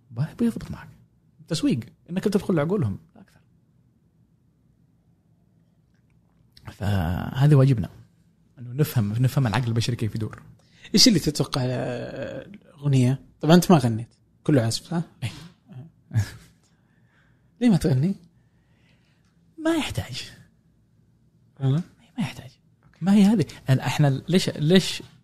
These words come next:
Speaker 1: الغرب مثلًا لما يروح مثلًا يسمع لك مقطوعات بيتهوفن،
Speaker 2: مم.
Speaker 1: تلاقيه يتأثر؟
Speaker 2: مم.
Speaker 1: ليش بتأثر؟ أنا ولا فاهم شيء. لأن إحنا وفرنا للمجتمع العربي إنه لازم أعطيك كلام عشان تفهم إيش اللي صاير.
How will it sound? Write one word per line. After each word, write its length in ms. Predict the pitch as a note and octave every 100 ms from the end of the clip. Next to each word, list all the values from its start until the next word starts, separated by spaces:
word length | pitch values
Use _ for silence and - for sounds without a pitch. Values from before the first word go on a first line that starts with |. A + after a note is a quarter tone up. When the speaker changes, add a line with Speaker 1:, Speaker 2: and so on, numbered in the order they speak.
| -
Speaker 1:
الغرب 420 | C3+ B2 D#3 B2 A2+
مثلًا 220 | - A#2
لما 260 | C#3 G#2
يروح 220 | G2+ B2 F#2
مثلًا 200 | A2+ C3+
يسمع 280 | A2+ A#2+
لك 180 | - D3
مقطوعات 400 | A#2+ A#2+ A2+ -
بيتهوفن، 420 | B2 - A#2 A#2+
Speaker 2:
مم. 100 | E3+ G#3 - D3+ -
Speaker 1:
تلاقيه 220 | A3 G#3
يتأثر؟ 420 | G#3 A3+ - - - _ _
Speaker 2:
مم. 220 | D#3+ E3+ C#3 _ _ _ -
Speaker 1:
ليش 180 | C4+ -
بتأثر؟ 320 | - - G#3
أنا 80 | A3
ولا 120 | A3
فاهم 200 | G#3 A3
شيء. 180 | - - - _ _ _ -
لأن 240 | D#3 F#3+
إحنا 220 | G#2+ D3+ C3
وفرنا 460 | B2+ - G#3+ D#3+
للمجتمع 500 | B2+ B2 A#2+ F#3+ A2
العربي 480 | G2 G2 G#2 G2 F3+ _ _ _ _ _ -
إنه 200 | D3+ C#3
لازم 320 | D3 D#3 C3+
أعطيك 260 | A2+ B2+ A#2
كلام 300 | A2 G#2+ B2+
عشان 220 | B2 B2
تفهم 200 | A#2+ A#2+
إيش 100 | A2+
اللي 120 | A2+
صاير. 320 | A2 - -